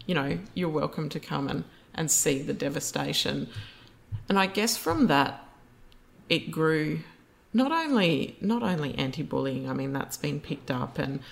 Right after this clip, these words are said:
and the cyberbullying, they're, they're two aspects. But I guess what we wanted Dolly's dream. So Doll is a little pixie dust,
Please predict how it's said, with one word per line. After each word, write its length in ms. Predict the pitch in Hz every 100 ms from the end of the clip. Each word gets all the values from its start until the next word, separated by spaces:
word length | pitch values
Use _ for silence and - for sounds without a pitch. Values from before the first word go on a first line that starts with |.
| - -
and 160 | 151 151
the 60 |
cyberbullying, 840 | 151 151 147 143 147 139 139 147 147
they're, 320 | 143 - - -
they're 420 | 151 147 147 156 - - - - _ - - _ - -
two 340 | - 202 180
aspects. 720 | 147 147 - - - - - - _ -
But 140 | 190
I 140 | 190 190
guess 400 | 185 208 214 -
what 140 | 277
we 120 | 240
wanted 300 | 208 160 151
Dolly's 340 | - 156 165 -
dream. 240 | 147 143 - - -
So 240 | - 190 190 - - - - _ _ - - _ _ _ _
Doll 260 | 254 247 220
is 140 | 202
a 80 | 165
little 460 | 160 151 147 151 - - - - - - -
pixie 460 | 180 - - 170
dust, 580 | 170 156 147 - -